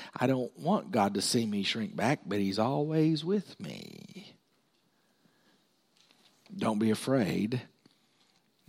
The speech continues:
He's with us and he's for us. No darkness.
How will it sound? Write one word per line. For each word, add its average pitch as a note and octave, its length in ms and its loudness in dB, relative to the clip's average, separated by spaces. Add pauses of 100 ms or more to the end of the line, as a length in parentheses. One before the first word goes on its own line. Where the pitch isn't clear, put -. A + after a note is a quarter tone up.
(140)
He's - 100 -12
with B2+ 200 0
us G#2 260 0
and G2 140 -2
he's G2 320 0
for A2 340 0
us. - 1080 -4 (600)
No C#3 240 4
darkness. - 1200 -2